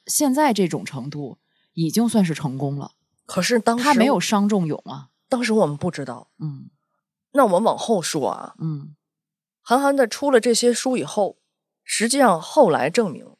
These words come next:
Speaker 2: 我觉得他不再出书是对的。包括我前两年，也就这两年，我回看了《三重门》。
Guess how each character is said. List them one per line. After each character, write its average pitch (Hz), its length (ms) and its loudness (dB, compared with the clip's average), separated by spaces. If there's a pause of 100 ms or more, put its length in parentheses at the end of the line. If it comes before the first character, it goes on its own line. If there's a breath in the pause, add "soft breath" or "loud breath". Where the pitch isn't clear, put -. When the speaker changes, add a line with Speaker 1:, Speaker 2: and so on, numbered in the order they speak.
Speaker 2:
我 147 240 2
觉 143 180 0
得 170 220 -4 (420)
他 - 220 -4
不 180 280 -8
再 196 200 4
出 170 200 -6
书 175 200 -8
是 160 160 -8
对 160 180 -8
的。 - 140 -16 (840)
包 240 100 6
括 254 140 2
我 160 180 0
前 - 300 -2
两 175 220 0
年， - 320 -20 (840)
也 180 160 -2
就 269 100 0
这 277 140 2
两 147 160 2
年， 58 240 -12 (200)
我 160 140 2
回 160 300 -2
看 226 260 -2
了 139 80 -2
《三 117 160 -8
重 95 160 -18
门》。 - 120 -20